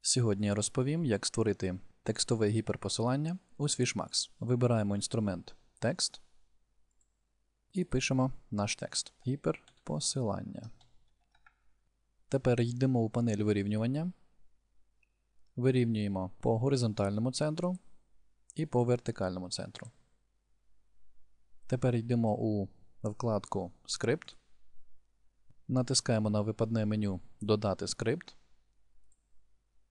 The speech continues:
Тут вибираємо Events, тобто події, категорія Button,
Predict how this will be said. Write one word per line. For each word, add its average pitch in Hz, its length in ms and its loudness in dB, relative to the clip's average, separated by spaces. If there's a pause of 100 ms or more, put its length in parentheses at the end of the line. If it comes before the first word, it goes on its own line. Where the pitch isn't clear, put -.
(320)
Тут 113 220 -2
вибираємо 107 520 0
Events, 107 540 -2 (160)
тобто 107 280 -4
події, 123 500 0 (1400)
категорія 107 720 0
Button, 113 460 -2